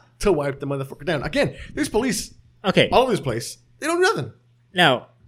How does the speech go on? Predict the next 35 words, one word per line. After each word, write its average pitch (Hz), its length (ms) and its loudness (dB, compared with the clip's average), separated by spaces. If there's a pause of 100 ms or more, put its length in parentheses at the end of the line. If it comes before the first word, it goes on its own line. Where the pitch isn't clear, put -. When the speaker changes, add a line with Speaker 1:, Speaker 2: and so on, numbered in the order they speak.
(580)
Speaker 2:
I've 320 80 -4
watched 311 240 2
enough 196 320 0
episode-, 165 580 2
now, 170 220 2
I 165 140 2
hate 175 240 0
C 185 180 -2
S 190 200 -2
I, 202 180 4
but 151 160 0
I've 202 140 6
watched 196 320 2
enough 151 400 0
episodes 190 600 2
of 127 140 -6
fucking 147 300 -4
that 156 340 -4
fucking 180 280 -6
show 175 360 0
and 120 100 0
N 160 140 -2
S 165 200 -6
C 160 200 -4
I 156 200 2
S 160 180 -10
and 143 260 -2
all 143 180 -2
what, 143 140 -6
N 147 180 0
C 156 200 -4
I 143 160 2
S 147 240 -2
or 165 40 0
whatever 156 360 0